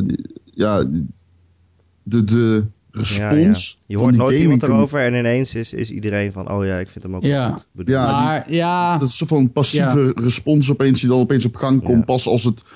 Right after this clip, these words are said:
Speaker 1: nieuwsfeitje zo gepresenteerd wordt.
Speaker 2: En jij denkt
Speaker 3: Ik
Speaker 2: dat
Speaker 3: snap wat je
Speaker 2: iedereen nu,
Speaker 3: bedoelt.
Speaker 2: eh, dat iedereen nu Balloon Flight gaat spelen of zo?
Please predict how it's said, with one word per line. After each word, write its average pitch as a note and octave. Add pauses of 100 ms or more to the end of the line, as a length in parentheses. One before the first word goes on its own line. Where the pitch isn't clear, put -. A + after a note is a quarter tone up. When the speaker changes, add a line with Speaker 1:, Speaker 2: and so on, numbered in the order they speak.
Speaker 1:
nieuwsfeitje B2+
zo A2+
gepresenteerd A2+
wordt. E2+ (220)
Speaker 2:
En F#2+
jij G#2+
denkt A#2+
Speaker 3:
Ik F3+
Speaker 2:
dat F#3
Speaker 3:
snap G3
wat C#3+
je C3+
Speaker 2:
iedereen C3+
nu, C3+
Speaker 3:
bedoelt. C3
Speaker 2:
eh, B2
dat B2
iedereen C3
nu C3
Balloon B2
Flight G2+
gaat -
spelen F#2
of -
zo? F#2+